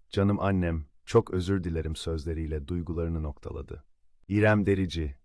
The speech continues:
iki bin on yılında katıldığı bir şarkı yarışmasıyla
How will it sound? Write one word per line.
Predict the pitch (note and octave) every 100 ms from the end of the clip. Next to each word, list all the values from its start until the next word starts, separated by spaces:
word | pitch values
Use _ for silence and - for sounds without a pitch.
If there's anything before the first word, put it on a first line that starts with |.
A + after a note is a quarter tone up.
| _ -
iki | G2 - A2+
bin | A2
on | G#2 A#2
yılında | A2+ F#2 F2 E2 D#2
katıldığı | F2 - F2+ E2+ F#2+ E2+
bir | E2+
şarkı | - F2+ F2+ A2+
yarışmasıyla | G2 D#2+ - E2 - E2+ D#2+ D2 C#2+